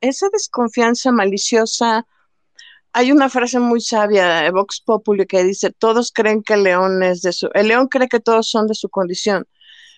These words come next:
Entonces, si tú tienes esa desconfianza hacia lo que estamos haciendo, y, y, y quiero decir el estamos, porque,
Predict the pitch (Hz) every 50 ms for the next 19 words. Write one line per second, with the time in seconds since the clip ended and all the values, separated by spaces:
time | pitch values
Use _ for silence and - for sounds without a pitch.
0 | _ _ _ _ _ - 247 254 247 269 269 262 277 262 - 277 226 - 359 359
1 | - 539 554 554 554 523 466 - 415 370 - 381 392 349 294 240 - - - 226
2 | 202 220 208 - - 269 262 247 254 247 - - 214 190 185 175 - - - 196
3 | 190 190 190 - 208 202 - - 277 339 403 453 440 - - 220 202 - - -
4 | 240 220 233 226 226 226 226 220 190 202 190 185 208 - _ _ _ _ _ _
5 | _ _ _ _ - 220 226 - - 214 214 196 - - 214 190 - - 233 226
6 | 226 - 240 220 208 - - 233 214 226 226 226 208 175 175 - - - - 214
7 | 214 214 214 202 196 202 208 - _ - 180 175 180 _ - - 185 180 175 170